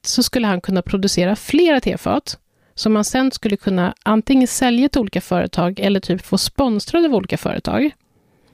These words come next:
Sen skulle han skapa någon typ av flygtävling där de här skulle tävla mot varandra och på det sättet få uppmärksamhet och gratis marknadsföring. Och efter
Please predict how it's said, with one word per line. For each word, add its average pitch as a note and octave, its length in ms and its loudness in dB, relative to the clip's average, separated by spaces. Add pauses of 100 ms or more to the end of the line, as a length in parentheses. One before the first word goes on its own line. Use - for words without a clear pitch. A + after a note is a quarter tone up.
(300)
Sen A#3+ 480 -2
skulle A3+ 300 -2
han F#3+ 260 0 (260)
skapa D#3+ 600 -2
någon E3+ 200 0
typ - 180 -6
av D#3+ 60 0
flygtävling A3+ 880 0
där G3+ 100 -2
de G3+ 100 0
här G3 120 2
skulle G3 380 -2
tävla B3+ 540 2
mot D4+ 200 2
varandra G3 440 -2 (400)
och - 180 -4
på A3 80 0
det F#3+ 180 2
sättet E3+ 360 -4
få E3 380 0 (240)
uppmärksamhet F3 840 -2
och - 220 -4
gratis - 500 -4
marknadsföring. A#3 760 0 (1040)
Och - 140 -2
efter B3+ 400 -2